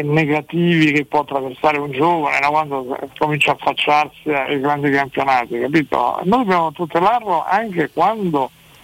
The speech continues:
è invece esploso in senso positivo, perché sappiamo che un giovane ha sempre questi alti e bassi, no? Magari si euforizza per, eh, una partita o due buone e si deprime per due partite sbagliate, quindi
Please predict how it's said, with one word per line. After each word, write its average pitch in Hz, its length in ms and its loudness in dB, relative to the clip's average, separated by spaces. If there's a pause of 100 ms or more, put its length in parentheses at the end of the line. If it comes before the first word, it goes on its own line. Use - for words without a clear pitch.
(180)
è - 100 -2
invece 156 460 2
esploso 185 500 0
in 156 160 -6
senso 185 260 -4
positivo, 135 680 0
perché 151 240 -2
sappiamo 190 400 0
che 143 60 0
un 147 100 -2
giovane 151 420 0
ha - 180 -2
sempre 151 320 -2
questi 135 280 -2
alti 131 240 -2
e - 20 -2
bassi, 147 480 -2
no? 147 220 0 (540)
Magari 147 420 0
si 165 80 4
euforizza 151 760 0
per, 143 180 -4
eh, 135 580 0
una 135 380 -2
partita 147 460 0
o 147 60 0
due 151 260 2
buone 180 540 0
e 151 260 0
si 156 60 -10
deprime 156 480 0
per 139 160 -2
due 139 160 0
partite 135 420 -2
sbagliate, 135 500 0
quindi 165 280 -2